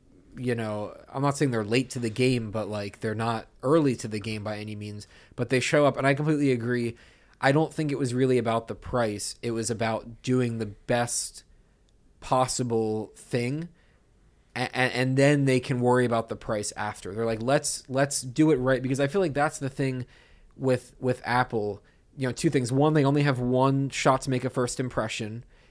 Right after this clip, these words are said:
If this is really going to be, oh, thumbs up. Okay. Um, <laughs> this is,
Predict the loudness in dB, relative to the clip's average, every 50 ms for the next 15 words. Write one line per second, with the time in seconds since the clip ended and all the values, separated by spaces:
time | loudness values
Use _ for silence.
0 | _ _ -4 -4 -2 0 2 2 2 2 0 0 0 2 4 6 6 6 6 6
1 | 4 4 2 2 0 -2 -4 -4 -4 -2 -2 -4 -2 -4 -4 -6 -6 -10 -12 -10
2 | -10 -8 -8 -8 -10 -10 -10 -12 -16 -20 -20 -20 _ _ -18 -16 -14 -12 -12 -12
3 | -14 -14 -18 _ -20 -20 -20 -20 -20 -20 _ _ _ -2 0 2 2 4 2 0
4 | -2 -6 -10 -12 -12 -12 -12 -12 -12 -14 -16 -20 -20 -20 -20 -20 -20 -20 _ _
5 | -2 0 2 2 4 6 6 6 6 4 0 -2 -6